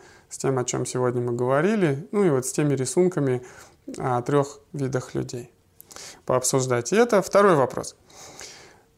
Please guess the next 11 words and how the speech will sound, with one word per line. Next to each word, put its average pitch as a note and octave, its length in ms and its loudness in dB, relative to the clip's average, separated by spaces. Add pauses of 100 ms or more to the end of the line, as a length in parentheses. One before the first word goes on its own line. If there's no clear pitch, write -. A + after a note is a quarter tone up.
(120)
Какой G3+ 460 6
из F3 100 2
трех F#3 300 4
рисунков, E3+ 560 2
представленных C#3+ 640 2
сегодня C3 360 -2
в C#3 120 -4
уроке, F#3 560 2 (380)
а, C3 340 2
больше F#3 320 2
всего D#3+ 960 2